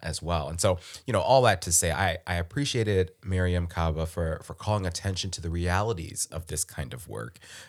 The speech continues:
you know, and, and also for shining a light on this torture that took place in Chicago,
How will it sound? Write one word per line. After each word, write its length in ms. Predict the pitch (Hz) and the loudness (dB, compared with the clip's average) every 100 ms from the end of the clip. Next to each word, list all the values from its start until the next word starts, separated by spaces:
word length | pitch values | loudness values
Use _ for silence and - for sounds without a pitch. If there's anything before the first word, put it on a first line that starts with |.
| - | -6
you 100 | 87 | -2
know, 260 | 80 76 - | 0 -2 -4
and, 240 | 92 85 82 | -2 -2 -2
and 140 | 85 | -4
also 360 | 80 92 90 85 | 0 0 0 -2
for 560 | 85 85 80 78 78 - - _ | 0 -2 0 -2 -6 -10 -20 _
shining 360 | - 98 90 | 0 2 2
a 80 | 82 | 2
light 540 | 78 80 82 82 73 - _ | 0 2 2 2 -2 -10 _
on 380 | 92 85 82 80 | 0 2 2 0
this 240 | 82 73 | -2 -2
torture 460 | - 92 113 - 120 | -2 2 2 2 0
that 180 | 110 95 | 0 0
took 180 | 120 - | -2 -2
place 280 | 117 117 | 0 0
in 60 | 113 | -2
Chicago, 680 | - 117 120 123 123 127 | -4 0 0 2 2 2